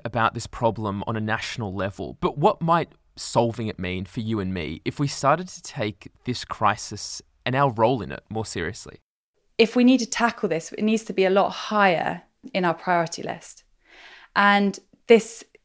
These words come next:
Speaker 2: includes companies not just thinking about their impact on carbon, but also thinking about their impact on the biodiversity crisis. Back in March or April, there was this really interesting comment piece published in the journal Nature.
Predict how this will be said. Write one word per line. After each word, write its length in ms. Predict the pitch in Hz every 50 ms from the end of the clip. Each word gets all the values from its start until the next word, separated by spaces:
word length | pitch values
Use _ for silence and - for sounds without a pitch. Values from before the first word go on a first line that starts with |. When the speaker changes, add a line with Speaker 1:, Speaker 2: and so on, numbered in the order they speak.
| _ _ _ _ -
Speaker 2:
includes 540 | 226 220 208 - - 240 233 226 214 214 214
companies 1000 | - - - 247 254 247 247 - 208 202 185 175 165 160 156 156 - - - - _ _ -
not 380 | 214 214 233 254 240 - -
just 320 | - 233 220 208 - - -
thinking 400 | 214 202 208 202 - - 185 180
about 240 | 175 - 165 -
their 180 | - 185 175 - -
impact 560 | 202 196 196 - - 185 - - - - -
on 120 | 175 175
carbon, 540 | 170 - - - 233 226 220 175 175 165 165
but 180 | 165 - - - -
also 320 | 247 269 247 - 220 196
thinking 320 | 190 - 185 180 180 185
about 240 | 180 170 170 - -
their 80 | 175 -
impact 460 | - 185 180 180 180 180 - - - - _
on 100 | - 196
the 80 | 190 185
biodiversity 640 | 185 185 180 180 175 175 170 180 175 170 - - 165
crisis. 520 | - 160 160 160 156 - - - - - - -
Back 260 | - 214 214 - -
in 800 | 214 196 190 185 180 180 175 175 180 180 180 180 180 185 185 185
March 680 | 190 190 190 196 202 208 208 214 - - - - -
or 200 | 190 180 175 - -
April, 440 | 190 190 190 - - - 202 214 220
there 120 | 202 202
was 180 | 185 185 185 -
this 200 | 190 180 - - -
really 380 | 190 190 202 214 208 202 196 190
interesting 720 | - - 190 185 175 - - 175 - - - 170 170 170
comment 420 | 170 - - 190 185 170 160 - -
piece 240 | - 170 160 160 -
published 420 | - 180 180 180 175 165 - -
in 120 | 165 165
the 80 | 165 165
journal 360 | - - 170 165 165 165 160
Nature. 640 | 170 180 190 208 202 - - - - - - -